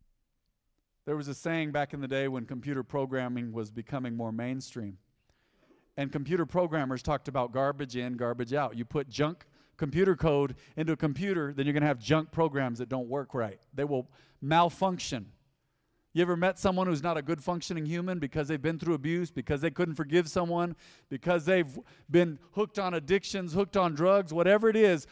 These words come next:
we cannot get stuck there. You've gotta clear your mind for renewal, so you gotta be careful about what you're exposed to. All right? Talked about that last week. Exposure. What have you been exposing yourself to? So, in order to properly clear your mind for renewal, you say,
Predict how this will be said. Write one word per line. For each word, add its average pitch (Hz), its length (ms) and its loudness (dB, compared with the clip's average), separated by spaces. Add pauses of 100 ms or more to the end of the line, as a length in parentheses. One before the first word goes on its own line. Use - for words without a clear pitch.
(120)
we 170 140 6
cannot 180 400 0
get 185 220 0
stuck - 440 2
there. 127 260 0 (200)
You've 160 160 -2
gotta 175 240 2
clear 214 320 -2
your 214 160 2
mind 190 380 -2
for 190 180 -2
renewal, 208 500 2
so - 120 -2
you 156 120 2
gotta 175 200 -4
be 170 120 -6
careful 147 760 -4
about 135 300 -4
what 131 240 -6
you're 131 80 -6
exposed 143 560 -12
to. 87 140 -16 (800)
All 113 80 -4
right? 175 300 0 (640)
Talked 156 240 -2
about 165 260 2
that 185 300 2 (220)
last 208 360 2
week. 131 200 -2
Exposure. 175 520 0
What 165 140 2
have 185 100 0
you 196 60 -2
been 190 160 -6
exposing 220 480 -2
yourself 143 380 -6
to? 127 120 -6 (260)
So, 240 380 6 (140)
in 190 100 0
order 294 240 12
to 233 100 8
properly 269 480 6
clear 240 280 2
your 262 100 4
mind 247 320 2
for 233 140 4
renewal, 220 420 4
you 190 160 0
say, 190 240 2